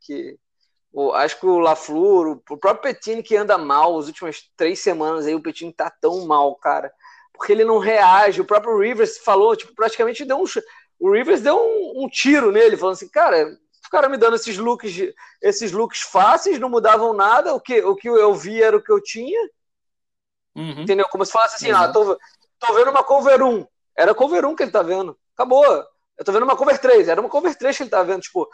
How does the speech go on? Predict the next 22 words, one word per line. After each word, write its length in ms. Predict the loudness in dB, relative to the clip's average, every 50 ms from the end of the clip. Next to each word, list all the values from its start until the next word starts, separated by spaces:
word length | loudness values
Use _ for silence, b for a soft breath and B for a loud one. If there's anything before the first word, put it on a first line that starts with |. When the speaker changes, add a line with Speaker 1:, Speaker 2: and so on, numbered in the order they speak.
| b b b
Speaker 1:
o 80 | -12 -10
que 140 | -2 -2 -2
o 80 | 2
Packers 300 | 2 2 2 2 -2 -4
mostrava 480 | -2 -2 -4 -4 -2 0 0 2 4 4
era 100 | 2 0
o 60 | -2
que 100 | -2 0
era 260 | 2 4 4 4 4
jogada, 440 | 2 2 2 4 4 4 2 2 0
sabe? 400 | -2 -2 -2 -2 -2 -6 -10 -12
Speaker 2:
Nada, 400 | -12 -10 -6 -6 -6 -6 -6 -8
nada 240 | -8 -6 -4 2 4
Speaker 1:
Porra, 140 | 4 4 4
Speaker 2:
daquelas 280 | 2 0 -2 -2 -2 -2
Speaker 1:
como 140 | -4 -6
que 100 | -6 -6
Speaker 2:
da 80 | -2 -2
Speaker 1:
vê 100 | -2 -2
que 140 | -4 -6 -2
tá, 220 | 0 2 2 2
né? 60 | 0